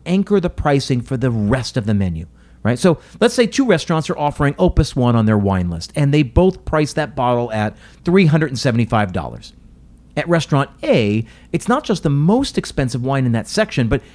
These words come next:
the most expensive wine on the entire list. However, restaurant B offers a bottle of Colgan right below the Opus One, and it's priced at nine hundred dollars a bottle.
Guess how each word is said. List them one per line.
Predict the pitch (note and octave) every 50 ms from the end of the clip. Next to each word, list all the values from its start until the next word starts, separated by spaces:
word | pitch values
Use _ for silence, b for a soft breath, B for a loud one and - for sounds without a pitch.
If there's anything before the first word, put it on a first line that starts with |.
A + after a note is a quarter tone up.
| B B B
the | -
most | D#3+ D#3+ F3 G3+ G#3 - -
expensive | F#3+ - - - D#3+ D3+ - - C3+ B2
wine | B2+ C3 B2+ B2+ B2 A#2+ B2 B2+ B2
on | C#3+ D3 D#3 D#3+ E3 E3
the | D#3 D#3
entire | D3+ C3+ - - - B2 A#2+ A2+ A2+ G#2+
list. | G#2 G2+ B2 C3+ B2 G2 F2 - - b b b b
However, | b - C#3 C#3+ G#3 A#3+ G3 D#3 A#2+
restaurant | B2 C#3 C3 - - A#2+ A2 G2+ G2+ G2
B | G#2+ A3 A#3+ B3 E3+ G#2+ F#2+ G2 G#2 B B B B B
offers | B D3 C#3+ - D3+ A#2
a | C3
bottle | A2 C3 B2 B2+ B2 B2
of | A#2+ - -
Colgan | - - - B3 B3 A3+ D#3+ B2+ A2 G#2+ G#2+ G#2
right | A#2 D#3 F#3+ B3 A#3 - -
below | - G#3 G3+ G3 G3+ G#3 G3+
the | E3 D#3 C3
Opus | A#2 G#2+ - - G#2 -
One, | - G#2+ G2+ F#2+ F#2+ A2 A#2 b b b b b b
and | E3+ F3+
it's | F#3 -
priced | - - - - A#2 A#2 - -
at | - -
nine | F#3 G3+ G#3 A3 A3+ A#3 G#3+
hundred | E3+ C3 A2 G#2+ F2
dollars | - G2 F2 F2+ F2+ E2+
a | F#2
bottle. | D#2+ - E2+ D2+ C2 -